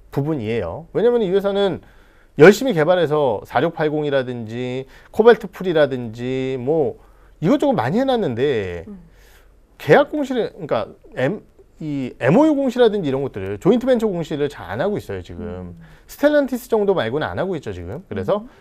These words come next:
Speaker 1: 그러한 부분 쪽에서 에스디아이가 또, 어, 행보를 좀 기대한다라는 내용이었으니까요. 참고를 해보시면 좋으실 것 같습니다.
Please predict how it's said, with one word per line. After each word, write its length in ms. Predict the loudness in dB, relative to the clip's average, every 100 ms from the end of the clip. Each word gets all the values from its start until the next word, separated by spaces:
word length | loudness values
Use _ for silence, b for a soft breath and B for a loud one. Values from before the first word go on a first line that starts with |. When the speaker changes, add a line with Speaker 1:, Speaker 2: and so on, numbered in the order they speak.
| B B
Speaker 1:
그러한 360 | 2 6 6 2
부분 220 | -4 -4
쪽에서 260 | -6 -4
에스디아이가 460 | -4 -4 -4 -4 -6
또, 280 | -6 -8 -8 b b b
어, 340 | -12 -10 -8 -6
행보를 380 | -2 0 2 0
좀 120 | -2
기대한다라는 960 | -8 0 0 0 -4 -6 -8 -8 -8 -8
내용이었으니까요. 880 | -8 -6 -8 -10 -12 -10 -6 -4 -6 b -16
참고를 360 | -10 -4 -4
해보시면 300 | -4 -8 -10
좋으실 280 | -10 -10 -10
것 100 | -10
같습니다. 460 | -10 -10 -12 -10